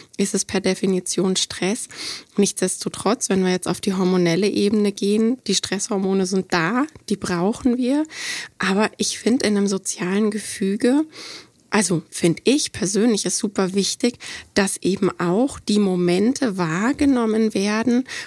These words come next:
oder umgekehrt ich die Momente wahrnehme, die ich auslöse. Ja, ich hab ein kleines Kind, da achte ich natürlich extrem darauf. Und wenn ich bemerke, das Kind hat sich jetzt gerade erschrocken,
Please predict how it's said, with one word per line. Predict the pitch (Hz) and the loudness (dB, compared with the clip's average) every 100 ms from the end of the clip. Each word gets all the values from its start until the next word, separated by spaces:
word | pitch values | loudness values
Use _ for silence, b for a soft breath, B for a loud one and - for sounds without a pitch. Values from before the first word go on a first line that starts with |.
| B | B
oder | 208 202 185 - | 2 4 2 2
umgekehrt | 202 240 247 - 220 - - | 2 2 0 -2 -2 -2 -2
ich | 214 - | -2 0
die | - | 0
Momente | 208 196 185 180 214 202 196 | 2 2 2 2 0 -2 0
wahrnehme, | 170 175 202 208 202 202 202 B B - | 0 2 2 4 4 2 0 B B -4
die | - | 0
ich | 214 - | 0 0
auslöse. | 233 247 - 175 160 165 156 - - _ _ | 2 2 2 0 -2 -2 -4 -8 -10 _ _
Ja, | 208 233 233 | 2 4 2
ich | 190 190 | 0 -2
hab | - | -2
ein | 175 | -2
kleines | - 180 190 - | -2 0 0 -2
Kind, | - 269 226 | 2 2 2
da | 175 180 B B B | 0 -4 B B B
achte | 190 - - | -4 -2 -2
ich | - | 0
natürlich | 185 180 - 196 202 - | 0 0 -2 0 0 -2
extrem | 202 202 - - - 196 220 294 | -4 -4 -8 -8 -2 0 4 4
darauf. | 240 185 165 170 180 - - | 2 -2 -2 0 0 -2 -4
Und | 185 180 - B B B | -2 -2 -4 B B B
wenn | 190 202 240 | 0 4 4
ich | 262 - | 2 0
bemerke, | 196 180 170 208 - 240 233 B B B - 165 - | 2 2 2 2 0 0 -2 B B B -8 -8 -8
das | - - | -10 -4
Kind | - 349 226 | 2 2 2
hat | 185 | -2
sich | 185 - | -4 -4
jetzt | 175 - | -4 -6
gerade | 170 165 165 | -4 -2 -2
erschrocken, | 196 - - 175 - 226 | -2 -2 0 -2 0 0